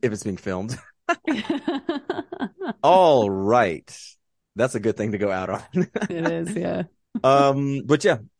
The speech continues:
Speaker 1: so I, I enjoyed the episode. Like I said, the only things
Speaker 2: Yeah.
Speaker 1: that are annoying to me are these tropes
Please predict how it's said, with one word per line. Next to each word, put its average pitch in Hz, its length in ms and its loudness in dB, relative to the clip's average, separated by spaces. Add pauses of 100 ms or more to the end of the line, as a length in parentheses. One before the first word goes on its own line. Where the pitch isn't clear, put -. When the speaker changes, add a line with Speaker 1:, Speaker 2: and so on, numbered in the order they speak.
(140)
Speaker 1:
so 123 280 2
I, 113 180 2
I 113 120 6
enjoyed 110 300 2
the 101 80 0
episode. 104 320 -4
Like 98 140 -2
I 98 40 -6
said, 95 300 -6
the 107 140 -4
only 123 220 -2
things 113 220 -4
Speaker 2:
Yeah. - 120 -4
Speaker 1:
that 101 180 -2
are 98 140 -2
annoying 95 500 -4
to 107 140 -8
me 107 200 -4
are 90 160 -4
these 92 360 -8
tropes - 720 -6